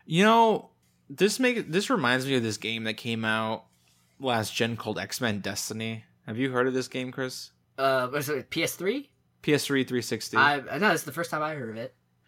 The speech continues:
Speaker 1: So, X-Men Destiny was this R P G by Silicon Knights. They did, um, Eternal Darkness and Metal Gear Solid: The Twin Snakes.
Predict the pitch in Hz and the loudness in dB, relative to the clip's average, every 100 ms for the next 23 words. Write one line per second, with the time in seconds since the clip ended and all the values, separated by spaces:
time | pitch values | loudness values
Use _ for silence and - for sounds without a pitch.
0 | _ - - - - 220 208 165 - - | _ -20 -20 -12 0 4 6 4 -6 2
1 | 190 - 262 160 160 185 180 147 120 127 | 2 4 6 6 6 4 4 4 4 4
2 | - 127 123 123 110 120 117 113 - 120 | 4 4 4 0 0 2 4 4 2 2
3 | 117 117 104 98 101 - - 113 110 107 | 2 0 0 0 -2 -2 -4 -2 0 0
4 | 117 113 110 107 101 - 107 104 - 110 | 0 2 4 2 -2 -2 -2 -2 -4 -6
5 | - 117 110 107 107 120 113 107 - - | -2 0 0 0 0 -2 -2 -2 -6 -6
6 | 120 107 104 107 107 107 110 110 113 110 | -4 -2 0 -2 -4 -6 0 2 2 2
7 | - 107 107 104 - 107 110 - 127 127 | 2 4 2 0 -4 -4 -4 -4 -4 -4
8 | - - - | -6 -10 -10